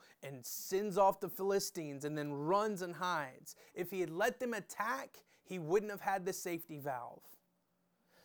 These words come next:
As Saul gets close, he has to abandon this pursuit of David because that same group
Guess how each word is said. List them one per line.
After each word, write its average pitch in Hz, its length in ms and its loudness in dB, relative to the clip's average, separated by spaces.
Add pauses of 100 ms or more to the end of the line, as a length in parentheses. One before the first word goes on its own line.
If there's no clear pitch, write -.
(140)
As 156 200 0
Saul 208 340 10
gets 208 300 6
close, 214 560 0 (180)
he 202 220 -6
has 202 280 4
to - 120 -8
abandon 202 680 -2
this 196 140 -4
pursuit 196 500 -4
of 165 140 -4
David 175 340 0
because 156 300 -6
that 151 200 -2
same 220 760 -6
group - 400 -10